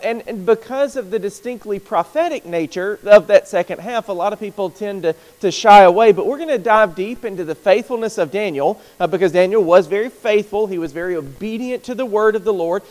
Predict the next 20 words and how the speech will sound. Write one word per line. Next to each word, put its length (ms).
He 100
was 180
very 320
obedient 420
in 60
a 60
time 300
when 120
it 80
would 100
have 80
been 220
easy 360
for 200
him 340
to 400
conform 400
to 40
the 120
culture, 480